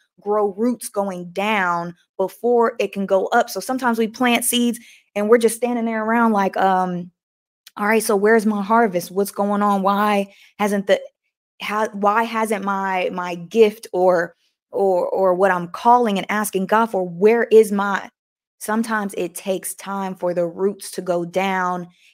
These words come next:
and, and grab the soil so it can grab the nutrients before it sprouts up. So just because you don't see your harvest, just because you don't see your plants, does not mean that it is not going to grow. Sometimes God has to cover you. You have to be patient in that season of dorm-, being dormant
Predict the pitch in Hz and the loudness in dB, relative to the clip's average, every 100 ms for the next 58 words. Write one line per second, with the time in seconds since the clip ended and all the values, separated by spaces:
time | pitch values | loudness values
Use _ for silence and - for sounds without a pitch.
0 | _ 190 135 170 175 175 175 214 226 208 | _ -6 -4 -4 -6 -2 2 4 4 2
1 | 208 185 185 185 175 170 170 185 190 185 | 0 0 0 0 -4 -4 -4 -2 0 -2
2 | 185 190 - 180 175 - 180 - 180 175 | -2 -4 -6 -8 -8 -8 -12 -4 -2 -2
3 | 175 - - 175 170 - 180 - 175 196 | -4 -6 -4 -4 -2 0 0 0 -4 -4
4 | 202 220 208 196 202 180 - 196 175 175 | -4 -2 -2 0 -4 -4 -4 -2 0 0
5 | 175 175 175 170 170 _ _ _ 214 202 | 2 2 2 0 0 _ _ _ -2 0
6 | 208 202 202 190 190 196 185 170 - 214 | -2 0 0 -4 -2 -2 0 -2 -2 -2
7 | 190 165 - - _ _ 180 170 185 190 | -2 -2 -8 -20 _ _ -2 -2 0 0
8 | 196 - 190 202 196 180 175 175 _ 170 | -2 -4 -2 0 0 -4 -8 -12 _ -4
9 | 170 190 - 185 185 180 - 180 180 175 | -2 -2 -2 -2 -2 -6 -4 -4 -2 -4
10 | 165 165 190 196 180 190 196 190 180 175 | -8 0 2 4 2 -2 -2 -4 -6 0
11 | 190 208 202 190 175 - - 277 254 220 | 0 0 -2 -4 -6 -8 -2 0 2 0
12 | 190 180 165 160 170 _ _ _ 202 208 | 0 -2 -2 -2 -6 _ _ _ 0 2
13 | 190 196 180 175 - 208 247 - 226 - | 0 -4 -8 -12 -4 0 0 0 -2 -2
14 | 185 165 165 - 185 175 170 160 160 190 | -2 -2 -4 -4 -2 -2 -4 -6 0 2
15 | 214 170 185 175 175 190 226 214 160 | 2 2 0 0 -2 2 4 2 -2